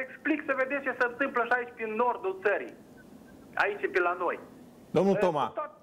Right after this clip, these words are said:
Speaker 1: da.
Speaker 2: domnul Toma, mă ascultați un pic?
Speaker 1: Da.
Speaker 2: Haideți să sintetizăm, că nu mai avem foarte multe minute la dispoziție și să primiți și un răspuns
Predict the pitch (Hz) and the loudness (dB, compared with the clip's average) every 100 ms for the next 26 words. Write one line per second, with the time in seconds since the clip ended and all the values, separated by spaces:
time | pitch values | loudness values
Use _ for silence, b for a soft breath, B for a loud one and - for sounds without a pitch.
0 | _ - 196 147 180 165 156 131 143 156 | _ -4 0 2 2 4 2 2 2 0
1 | 165 160 175 147 156 185 175 - _ _ | -2 0 2 2 0 0 0 -6 _ _
2 | - - - - 160 185 202 190 202 - | -20 -20 -20 -4 2 2 2 2 2 2
3 | 190 160 180 185 165 180 170 170 180 170 | 2 2 0 2 2 2 0 2 2 2
4 | 170 151 165 143 156 156 139 147 147 143 | 2 2 0 2 -2 -2 0 0 0 0
5 | 143 143 135 131 147 139 170 170 190 190 | 2 2 -2 -4 0 0 0 2 2 2
6 | B B - 170 196 170 180 196 190 196 | B B -6 0 0 2 2 0 2 2
7 | 180 175 - 190 | 2 2 0 -2